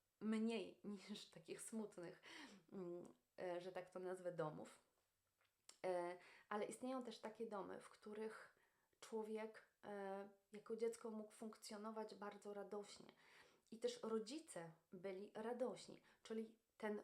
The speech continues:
wzór radości można też sobie podpiąć z przestrzeni. I to właśnie zdarzyło się, e, na tych, mm, na tych naszych spotkaniach.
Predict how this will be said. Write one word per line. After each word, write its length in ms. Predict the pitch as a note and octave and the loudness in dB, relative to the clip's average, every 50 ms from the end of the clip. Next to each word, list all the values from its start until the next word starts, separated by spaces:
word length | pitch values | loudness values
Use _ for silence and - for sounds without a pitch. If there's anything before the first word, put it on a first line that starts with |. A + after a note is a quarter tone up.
| - | -2
wzór 680 | - F#3 F3+ F#3+ F#3 E3 - B3 D#4+ F4 E4 C4+ - - - - | -8 -10 -6 -6 -6 0 2 4 6 8 8 6 6 4 0 -2
radości 1080 | G3+ G3+ G3 G3 F#3+ - - A#3+ G3+ E3+ D#3+ - - - - - - - A3+ B3+ - - _ _ - _ _ _ _ - - - _ _ - | 0 0 0 -2 0 6 6 6 6 6 0 -2 -6 -6 -8 -10 -10 -8 -10 -10 -12 -14 _ _ -20 _ _ _ _ -20 -20 -20 _ _ 0
można 800 | G#3+ A3 A3+ B3 B3 A#3+ B3 G#3+ G#3+ G3+ G3 G#3 A#3 C#4 E4+ E4+ - _ _ - | 2 4 6 6 6 4 4 0 -2 -2 0 0 -2 -2 -4 -6 -10 _ _ 0
też 500 | - A3+ A#3+ C#4+ C#4+ - - - - - _ _ _ - | 2 4 4 4 2 -2 -10 -14 -18 -20 _ _ _ -12
sobie 580 | - - - A#3+ A#3 A3 G#3 A3+ G#3+ G#3 G#3 G#3+ - - _ _ _ - | -6 -4 0 0 0 0 2 2 2 2 2 0 -4 -12 _ _ _ -2
podpiąć 520 | - G3+ F#3 F#3 - - G3+ G#3+ A3+ A3 | 0 0 0 0 -4 -6 -6 -6 -4 -6
z 100 | - - | -8 -10
przestrzeni. 640 | - - A#3+ A3+ - - - A3+ G#3 G3 F#3 - - - _ _ _ _ _ _ _ - - - - - - - - - - | -8 -8 -10 -8 -8 -6 -4 -4 -4 -4 -4 -6 -8 -14 _ _ _ _ _ _ _ -20 -20 -18 -18 -16 -16 -18 -12 -6 -4
I 180 | A3 G#3 G#3+ | -4 -4 -2
to 180 | G#3+ - C#4 C#4 | 2 4 4 6
właśnie 340 | C#4 C4+ C4 - - B3 A#3 | 6 4 2 0 -2 -4 -2
zdarzyło 460 | G#3 A3 A3+ A3 B3 B3 B3 A#3+ A#3 | 0 0 0 0 2 2 2 2 2
się, 480 | A#3+ - - A#3 A3+ A3+ A3 A3 A3 - - _ _ _ - | 0 -4 -4 -4 -4 -4 -4 -4 -6 -8 -12 _ _ _ -4
e, 440 | - G#3 G#3 G#3 G#3 G#3 G#3 G#3 G#3 G#3 A3 - - | -2 0 0 0 -2 -2 -6 -8 -10 -10 -12 -8 -6
na 800 | G#3+ G#3 G#3 G#3 G#3 G#3+ G#3 G3+ G3+ G3+ G3+ G#3 G3+ G3 G3+ G3+ - - | -2 -2 0 2 2 2 2 0 0 -2 -2 -2 -2 -2 -2 -4 -6 -8
tych, 320 | - G3+ F#3+ - - - - - | -6 -6 -6 -6 -8 -12 -10 -10
mm, 520 | G3+ G3 G3 F#3+ F#3+ F#3+ F#3 F#3 A3 G#3+ G3+ | -8 -8 -8 -8 -8 -8 -8 -8 -8 -6 -6
na 100 | G3+ G3+ | -6 -6
tych 320 | - G3+ G3+ G3 - - | -4 -6 -6 -6 -6 -6
naszych 520 | G3+ G3 G3 F#3 - - - - - - - | -6 -6 -6 -8 -8 -8 -8 -8 -10 -14 -14
spotkaniach. 720 | - - - - - - - G3 F3 F3 F3 F3 G3 G#3+ | -12 -8 -8 -8 -8 -8 -8 -8 -6 -6 -6 -8 -10 -12